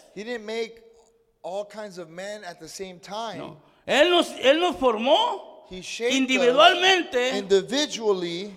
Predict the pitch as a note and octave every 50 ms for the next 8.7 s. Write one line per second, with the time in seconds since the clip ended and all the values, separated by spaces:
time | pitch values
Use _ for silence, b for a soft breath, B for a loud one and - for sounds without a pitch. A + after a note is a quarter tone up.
0 | - - G#3+ A#3 B3+ B3+ B3 B3+ A#3+ A3 - B3 A#3+ C#4+ D#4 F4+ F#4 D4+ C#4+ B3+
1 | A#3+ B3 C#4+ E4 F4 F4+ F4 D#4+ C4+ B3+ C#4+ C4+ B3 B3+ A#3+ A3+ B3 C4 C#4+ D#4
2 | E4+ - B3 B3+ B3 A3 G#3 G3+ G3+ G#3+ A#3+ B3 B3+ B3+ A#3+ A3+ A3 A3 A#3+ B3+
3 | B3 A3+ F#3+ F#3+ F#3 G3 A#3 B3 C4 B3+ G#3+ F3+ G#3+ B3 A#3+ A3+ G3 F3+ - -
4 | A#3 A#3+ A3+ A3 A3 - G3 F3+ F3 E3+ - - G3+ G3 F#3+ F#3+ F#3 F3 D#3 D3
5 | - F#3+ F3+ F3 C4+ - C#4 - - C#4 C4 C4+ C4+ C4+ C4 - - D#4 D#4+ F#4+
6 | G#4 F#4+ E4 C4+ A#3 A3+ A3+ G3+ C#4 E4 F#4 F#4+ G4+ - - - - C#4 D4 C#4
7 | B3+ D4+ D4+ C4+ C4 B3+ C4 C#4+ D#4+ F4+ F4 D#4+ B3+ F#3+ E3+ - G3+ G3+ G3+ F#3+
8 | G#3+ B3 C4 B3+ G#3 F#3 B3+ B3+ A3+ G#3+ A3 G3+ F3+